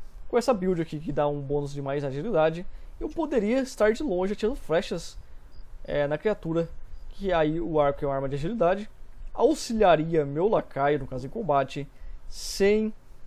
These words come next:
é, entrar em combate precisamente. No caso, teria uma build aí, tem pro arqueiro, que seria interessante, é, essa build aqui pra ser utilizada como arqueiro e dar um certo suporte ao seu lacaio.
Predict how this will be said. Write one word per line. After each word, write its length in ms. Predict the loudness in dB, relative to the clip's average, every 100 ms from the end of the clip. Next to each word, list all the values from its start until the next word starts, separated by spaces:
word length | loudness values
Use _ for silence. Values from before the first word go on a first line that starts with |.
| -10 0
é, 260 | 2 2 0
entrar 360 | -4 2 2
em 60 | 2
combate 540 | 0 4 4 2 -8 -10 -14 -16 -16 -6
precisamente. 880 | 0 0 -2 -2 0 2 0 -2 -6
No 80 | -4
caso, 360 | -2 -2 -6 -6
teria 260 | -4 -2 0
uma 100 | 0
build 340 | 0 0 0
aí, 240 | 0 -2 -6 -12 -14 -10
tem 100 | -10
pro 160 | 0 2
arqueiro, 400 | 2 2 -2 -2
que 60 | -4
seria 160 | -4
interessante, 580 | -2 -4 0 -2 -2 -8 -16 -18 -18 -18 -18 -14
é, 420 | -6 0 2 0 -2
essa 240 | -2 0
build 260 | 0 0 -2
aqui 140 | -4
pra 200 | 0 0 0
ser 100 | -2
utilizada 480 | -4 -4 -2 0 -2 -8 -14 -14 -14 -14 -10
como 320 | -6 -4 0
arqueiro 600 | 2 2 0 0 -2 -4 -8
e 140 | -10 -2
dar 220 | 4 4
um 180 | 4 -2
certo 240 | -2 -2 -2
suporte 580 | -4 -2 2 4 2
ao 40 | -2
seu 140 | -4
lacaio. 460 | -2 -4 -8 -12